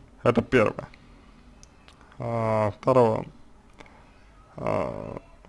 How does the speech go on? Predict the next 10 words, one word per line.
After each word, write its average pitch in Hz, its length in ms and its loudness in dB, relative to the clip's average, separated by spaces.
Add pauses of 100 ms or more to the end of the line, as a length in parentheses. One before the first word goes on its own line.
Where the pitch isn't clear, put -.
(240)
вы 120 300 0
говорите, 120 720 4
что 113 920 0
не 123 120 2
знаете, 127 460 2
что - 240 -2
делать. 120 360 -4 (1300)
Я - 340 2
вас 120 160 8
понимаю, 117 720 0